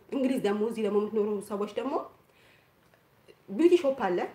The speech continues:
እኔ ግን አናግሬያቸዋለሁ ካምፓኒዎቹን። የካምፓኒዎቹን፣ አ፣ ትንሽ ኮንታክት ስለነበረኝ ሳናገራቸው ቡትስ አስገቡት ብያቸው ነበረ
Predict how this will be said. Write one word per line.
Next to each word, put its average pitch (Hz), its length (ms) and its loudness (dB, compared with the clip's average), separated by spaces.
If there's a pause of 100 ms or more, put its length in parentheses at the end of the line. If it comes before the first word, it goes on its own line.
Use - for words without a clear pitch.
(180)
እኔ 240 180 0
ግን 349 220 6
አናግሬያቸዋለሁ 208 720 0
ካምፓኒዎቹን። 190 680 0
የካምፓኒዎቹን፣ 214 760 -2
አ፣ - 120 -12 (580)
ትንሽ 214 240 -6
ኮንታክት 226 340 -8
ስለነበረኝ 214 440 -2
ሳናገራቸው 240 600 -2 (340)
ቡትስ 247 280 -4
አስገቡት 196 500 -4
ብያቸው 190 400 -4
ነበረ 175 280 -8